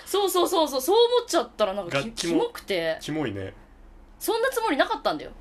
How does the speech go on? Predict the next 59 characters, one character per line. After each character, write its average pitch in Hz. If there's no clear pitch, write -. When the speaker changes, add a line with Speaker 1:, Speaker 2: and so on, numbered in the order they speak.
Speaker 2:
あ -
っ 233
た 143
ん 104
だ 113
よ。 -
Speaker 1:
そ 254
う -
だ 233
っ 220
た 156
の 151
か 147
な？ 147
Speaker 2:
そ 285
う。 -
<laughs> -
そ 220
う -
だ 110
よ。 107
Speaker 1:
な 233
ん 208
か、 -
否 -
定 403
も 403
で 294
き 320
な 247
く -
て、 -
そ -
れ 135
に -
対 156
し -
て。 147
Speaker 2:
そ 143
う。 139
Speaker 1:
な 240
ん 202
か、 165
自 226
分 381
に 370
Speaker 2:
う 120
ん。 98
Speaker 1:
が 214
っ -
か 233
り 175
し -
て 156
る -
っ -
て -
感 147
じ。 -